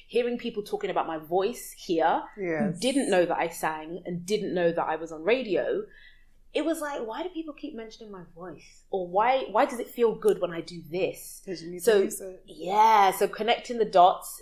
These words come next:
Speaker 1: then connecting the people, and then just, just being passionate about,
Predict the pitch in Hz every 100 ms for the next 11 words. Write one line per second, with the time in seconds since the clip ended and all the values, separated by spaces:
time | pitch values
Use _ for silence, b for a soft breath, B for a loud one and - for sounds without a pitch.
0 | - 180 175 170 190 - 202 180 180 185
1 | 180 180 180 - 190 208 247 247 247 -
2 | - _ _ _ _ _ - - 302 359
3 | - - 254 - - 160 180 170 170 -